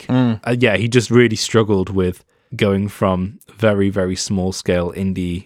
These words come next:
Speaker 2: filmmaking where he was completely in control of it to something like this where you gotta answer to way more people and it's a, you're
Speaker 1: Yeah.
Speaker 2: handling more people.
Speaker 1: I mean, it sounds like Val Kilmer was really hard on him.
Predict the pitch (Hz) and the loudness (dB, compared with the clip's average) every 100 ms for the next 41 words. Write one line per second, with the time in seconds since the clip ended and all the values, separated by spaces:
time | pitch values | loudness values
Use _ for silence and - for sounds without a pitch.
0 | _ - 95 87 85 82 90 87 92 92 | _ -10 -8 -6 -6 -8 -6 -6 -4 -4
1 | 104 87 - 98 - 98 92 92 90 - | -6 -8 -8 -12 -8 -8 -6 -6 -8 -8
2 | 90 - 90 90 90 87 78 _ _ _ | -10 -6 -6 -4 -6 -8 -10 _ _ _
3 | - - 90 90 - 95 95 92 90 90 | -14 -4 -4 -4 -2 -4 -2 -4 -4 -6
4 | - 85 - - - _ _ _ _ _ | -8 -6 -6 -10 -14 _ _ _ _ _
5 | _ - 90 80 87 95 123 107 101 87 | _ -4 -4 -2 -4 -6 -4 -2 -2 -2
6 | 101 - - 104 98 92 92 92 98 95 | -2 -4 -6 -2 0 0 -2 -4 -4 -4
7 | - 90 92 90 - 92 95 - 113 127 | -2 -4 -2 -6 -6 -6 -6 -4 -2 0
8 | 107 101 95 98 92 95 90 - 98 143 | 0 -4 -4 -4 -4 -4 -4 -4 -4 -2
9 | 151 143 - 160 147 123 131 127 - 139 | -2 -2 -2 -2 -2 0 0 0 0 0
10 | 139 131 117 113 123 117 107 117 117 120 | 2 0 0 -4 -2 -2 0 0 0 0
11 | 123 123 123 | -2 -2 -4